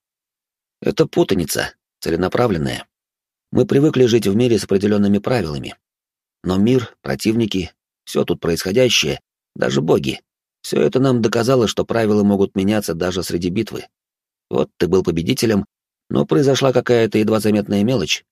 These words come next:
Как все, твой противник в дамках, а тебе поставлен шах". Прежде чем начать спускаться, я полностью очистил свой разум. Никаких мыслей, никаких тревог, никаких переживаний. Только я и мои чувства. Все.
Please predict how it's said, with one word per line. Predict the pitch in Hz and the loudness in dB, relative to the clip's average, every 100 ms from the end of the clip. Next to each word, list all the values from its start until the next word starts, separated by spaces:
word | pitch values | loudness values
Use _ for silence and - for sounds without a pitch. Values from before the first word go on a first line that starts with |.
| _ _ _ | _ _ _
Как | - - | -6 -6
все, | - - - - _ _ | -2 -2 -2 -8 _ _
твой | - - | -6 -2
противник | - 127 131 120 | -2 2 2 2
в | 98 | 0
дамках, | 98 127 104 87 - _ _ | 0 0 -2 -6 -6 _ _
а | - | -12
тебе | - - 80 | -6 -2 0
поставлен | 98 - 90 87 87 | -2 -2 -4 -2 -2
шах". | - - - _ _ _ _ _ _ _ _ _ _ | -4 -8 -14 _ _ _ _ _ _ _ _ _ _
Прежде | 120 143 156 | 2 2 2
чем | 143 | 4
начать | 139 123 127 | 2 2 0
спускаться, | - 113 - 143 - | 0 -4 -2 -2 0
я | 87 95 | -2 0
полностью | 117 120 107 - - | 0 2 0 -2 -2
очистил | 101 110 101 98 | 0 -2 0 -2
свой | - 92 | 0 -2
разум. | 90 67 60 - _ _ _ - | -2 -6 -10 -12 _ _ _ -8
Никаких | 73 107 - 127 - | -6 -2 -2 -2 0
мыслей, | 123 98 64 58 _ _ | 0 0 -6 -10 _ _
никаких | 69 71 - 87 | -8 -6 -6 -4
тревог, | 98 92 69 - _ _ | -2 -2 -4 -10 _ _
никаких | 71 71 73 98 - | -6 -6 -2 -4 0
переживаний. | 90 85 101 85 64 - _ _ _ _ _ | -2 0 -2 -2 -6 -12 _ _ _ _ _
Только | 78 76 82 | -4 -2 -2
я | 78 90 - | 0 -2 -2
и | 92 | -4
мои | 85 90 | 0 -2
чувства. | - 113 - 60 - _ _ _ | -2 -4 -4 -10 -10 _ _ _
Все. | - 71 67 | -6 -4 -4